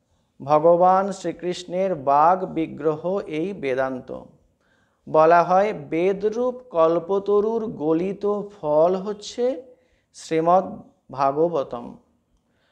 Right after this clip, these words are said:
সর্বব্যাপী ভগবানের মানবীয় সংস্করণ হচ্ছে ভগবান শ্রীকৃষ্ণ। তার জীবন শিক্ষা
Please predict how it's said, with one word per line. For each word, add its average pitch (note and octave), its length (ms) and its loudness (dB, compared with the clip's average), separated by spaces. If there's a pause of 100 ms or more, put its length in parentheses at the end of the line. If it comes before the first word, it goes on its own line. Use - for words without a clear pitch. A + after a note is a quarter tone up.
(120)
সর্বব্যাপী G#3 1080 2
ভগবানের F#3+ 840 2
মানবীয় E3+ 760 0
সংস্করণ F3 800 -2
হচ্ছে E3 580 -4 (420)
ভগবান D3+ 640 2
শ্রীকৃষ্ণ। D#3+ 880 -8 (600)
তার G3 440 4
জীবন G3 680 0 (960)
শিক্ষা G#3+ 840 0